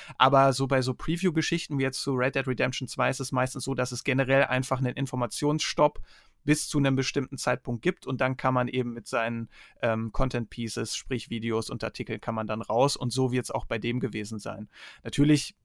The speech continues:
liest sich der entsprechende Chefredakteur das immer alles nochmal gut durch, weil da hängen ja dann auch, wenn man dagegen verstößt, äh, teils empfindliche Strafen dran tatsächlich.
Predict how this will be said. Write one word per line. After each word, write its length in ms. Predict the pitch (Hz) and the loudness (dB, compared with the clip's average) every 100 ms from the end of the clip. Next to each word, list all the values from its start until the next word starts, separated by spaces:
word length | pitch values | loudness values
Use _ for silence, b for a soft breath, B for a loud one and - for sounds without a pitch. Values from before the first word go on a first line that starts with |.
| - | -4
liest 280 | 127 147 - | 0 0 2
sich 160 | 131 | 2
der 300 | 139 131 127 | 4 6 4
entsprechende 400 | 123 - 127 127 | 2 0 0 0
Chefredakteur 580 | - 135 139 120 - 135 | 0 -2 0 -2 0 0
das 160 | 123 131 | 0 0
immer 220 | 127 120 | 0 0
alles 240 | 131 127 | 0 -2
nochmal 260 | 123 127 117 | -2 -2 -2
gut 180 | 131 107 | -2 0
durch, 240 | 147 160 | 0 2
weil 100 | 127 | 2
da 140 | 127 123 | 4 4
hängen 160 | 135 | 2
ja 160 | 131 123 | 2 2
dann 160 | 123 120 | 2 4
auch, 220 | 127 127 | 2 2
wenn 100 | 123 | 2
man 140 | 123 | 2
dagegen 280 | 123 123 131 | 0 0 -2
verstößt, 600 | 127 117 - 139 135 - | -2 -4 0 0 0 -2
äh, 280 | 127 131 123 | 0 2 2
teils 280 | - 123 127 | 2 0 2
empfindliche 540 | 131 131 147 156 127 | -2 -2 -4 -2 -2
Strafen 400 | 123 - 123 139 | -4 2 0 0
dran 180 | 113 107 | -4 -4
tatsächlich. 560 | 107 - 113 - 139 | -4 -4 -6 -2 -4